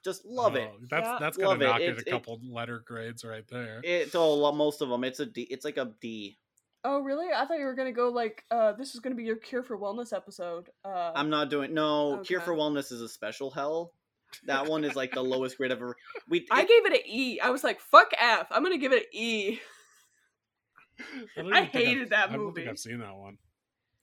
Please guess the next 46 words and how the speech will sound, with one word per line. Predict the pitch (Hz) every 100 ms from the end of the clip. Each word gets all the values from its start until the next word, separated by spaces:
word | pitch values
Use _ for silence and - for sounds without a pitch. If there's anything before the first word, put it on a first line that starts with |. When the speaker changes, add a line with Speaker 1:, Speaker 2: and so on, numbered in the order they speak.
| _
Speaker 3:
Don't. | 226 208 170 - -
Speaker 1:
Don't. | 143 139 139 139
Speaker 3:
Don't. | 214 208 190 175 165
Speaker 1:
If | 165 160
you | 170
wanna | 175 233
Speaker 2:
Okay, | 311
I'll | 208
Speaker 1:
listen, | 151
Speaker 2:
watch | 180 254 -
Speaker 1:
if | 175
Speaker 2:
it. | 180 -
Speaker 1:
you | 156 269 202 110
Speaker 2:
Jeez. | - -
Reverse | 123 160 240
psychology. | - - 262 - 269 - 254
I | - 247
Speaker 1:
<laughs> |
Speaker 2:
get | - 196
it. | 120 101 _ - - - - - - - 359
Speaker 1:
Um, | 294 302 277 269 254 233 131 _ - _ _ -
God, | 175
I | 156
can't, | 190 208
what? | 180 233 - -
I | 196
saw | 190 254 233
something | 220 202 190 180
recently | 175 170 156 151
that | 135
was | 135 -
cool. | - 160 131 101 -
Speaker 3:
Mm-hmm. | 254 254 220 226
Speaker 1:
Okay, | 233 208
you | 233
know | 277
what? | 233
I'm | 226
gonna | 226
do | 202 170
it. | 143 - - - _
There | 151 190 208
is | 220
a | 202
YouTube | 190 247 - 185 143
video | 135 135 143 156 214